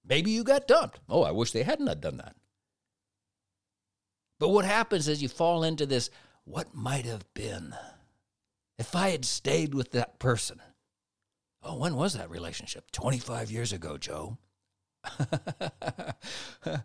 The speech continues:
Uh, maybe it's time to let that one go. Maybe it's time to love that person that you're with right now.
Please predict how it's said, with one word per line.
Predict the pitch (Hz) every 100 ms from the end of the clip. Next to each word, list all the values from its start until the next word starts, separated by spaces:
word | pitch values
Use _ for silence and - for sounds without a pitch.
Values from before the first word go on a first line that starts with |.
| - - - - - - -
Uh, | 120 127 117 95 80 - - - - - - _ _ _
maybe | 101 123
it's | 120
time | - - 117
to | 95
let | 101 104
that | 110 104
one | 104
go. | 98 82 76 - - - _ _ _ _ _ _ _ _ _ _ _ _ _ _ _ _ _ -
Maybe | 160 180
it's | 131 -
time | - 147 131
to | 117
love | 101 107 139 160 127 107
that | 92 -
person | - 151 143 85 87 - _ _ _ _ _ _ _ _ _ _ _ _
that | 123 -
you're | 123
with | 139 208 - -
right | 123 107
now. | 139 170 165 101